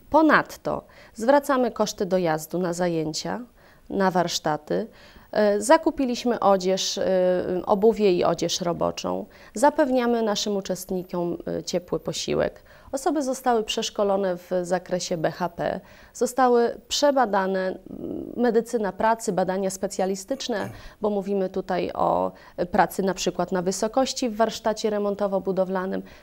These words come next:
czy pracy z ludźmi, czyli badania sanepidowskie.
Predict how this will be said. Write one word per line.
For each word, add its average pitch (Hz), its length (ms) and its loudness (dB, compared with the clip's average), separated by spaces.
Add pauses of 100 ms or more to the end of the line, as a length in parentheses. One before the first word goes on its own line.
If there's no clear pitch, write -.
(100)
czy 302 120 -2
pracy 233 640 2 (200)
z - 180 -8
ludźmi, 220 580 2
czyli 226 420 0
badania 190 540 -4
sanepidowskie. - 760 -10